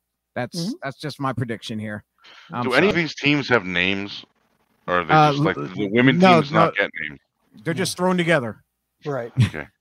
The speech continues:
Speaker 3: That's,
Speaker 2: Yeah.
Speaker 3: that's what it seems like.
Speaker 2: I could, I could, I could see Rhea and Liv coming out with the titles only because, uh,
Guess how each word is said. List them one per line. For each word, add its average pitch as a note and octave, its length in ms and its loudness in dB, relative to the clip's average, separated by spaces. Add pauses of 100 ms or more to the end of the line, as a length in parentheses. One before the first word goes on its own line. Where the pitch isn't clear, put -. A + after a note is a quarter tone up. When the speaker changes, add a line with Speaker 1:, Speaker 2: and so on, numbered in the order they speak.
Speaker 3:
That's, - 180 -20
Speaker 2:
Yeah. D3 80 -4
Speaker 3:
that's B2+ 180 -8
what E2+ 120 -6
it D#2 100 -10
seems D2+ 240 -12
like. D2+ 340 -10 (160)
Speaker 2:
I A#3+ 120 0
could, B3 260 2
I A3+ 100 6
could, A#3+ 220 -6
I B3 160 0
could F4 140 2
see C#4+ 240 -2
Rhea G3+ 300 4
and D#3+ 120 -2
Liv D#3 220 0
coming C#3+ 260 -4
out C#3 160 -4
with C3+ 140 -8
the C3 60 -16
titles C3+ 360 -6
only C#3+ 300 -8
because, C3 420 -10
uh, B2+ 300 -8